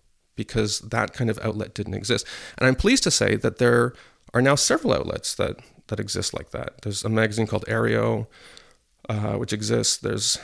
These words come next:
something called Her-, uh, Unherd. That's U N H E R D. These are sort of like mini versions of Quillette that have popped up in the last couple of years, and I think it's great. Uh, the Federalist Society, uh, their, their website in the United States has become more popular,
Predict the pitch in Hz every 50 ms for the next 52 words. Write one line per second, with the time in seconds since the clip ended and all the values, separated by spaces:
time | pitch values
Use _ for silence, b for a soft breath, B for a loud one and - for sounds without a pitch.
0 | B B B B - - 113 104 113 - - 113 - - - - - 113 117 117
1 | - - 117 101 - - - 120 123 120 104 120 120 120 117 117 113 117 117 -
2 | - - - - - 104 107 107 107 107 104 101 - 107 104 - - - - 104
3 | 101 104 104 107 113 113 113 113 113 110 113 - B B B B B B B B
4 | - 185 190 190 170 - 180 156 131 131 123 107 107 113 120 131 139 135 139 143
5 | 147 139 156 151 139 143 139 - - 135 127 131 156 - - - - 107 - -
6 | 117 110 - - 135 - - 127 120 120 117 120 - - 131 117 117 107 117 123
7 | 151 151 123 131 160 202 196 151 110 - - 117 - 302 - - - b b b
8 | b b b b - 113 113 98 107 101 - - 127 127 135 127 127 127 123 -
9 | - - - - - - 110 117 117 117 120 117 120 120 120 123 123 - - 113
10 | 110 107 104 101 95 98 - - 113 113 - 117 110 113 110 - 120 113 110 113
11 | 110 107 - - 110 110 107 104 107 107 104 104 98 98 - - - 110 110 107
12 | - - - 107 - - - - - 107 101 101 101 98 101 104 101 - - -
13 | 104 101 - 110 107 107